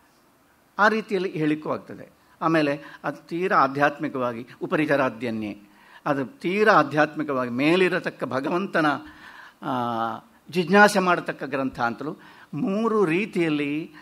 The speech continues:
ಅದಕ್ಕೆ ವ್ಯಾಖ್ಯಾನ ಮಾಡ್ಲಿಕ್ಕಾಗ್ತದೆ. ಮೂರು ರೀತಿಯ ಅರ್ಥಗಳನ್ನು ಹೊತ್ತುಕೊಳ್ಳತಕ್ಕ ಸಾಮರ್ಥ್ಯ ಮಹಾಭಾರತಕ್ಕಿದೆ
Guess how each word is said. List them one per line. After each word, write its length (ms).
ಅದಕ್ಕೆ 220
ವ್ಯಾಖ್ಯಾನ 460
ಮಾಡ್ಲಿಕ್ಕಾಗ್ತದೆ. 760
ಮೂರು 340
ರೀತಿಯ 380
ಅರ್ಥಗಳನ್ನು 680
ಹೊತ್ತುಕೊಳ್ಳತಕ್ಕ 680
ಸಾಮರ್ಥ್ಯ 460
ಮಹಾಭಾರತಕ್ಕಿದೆ 1000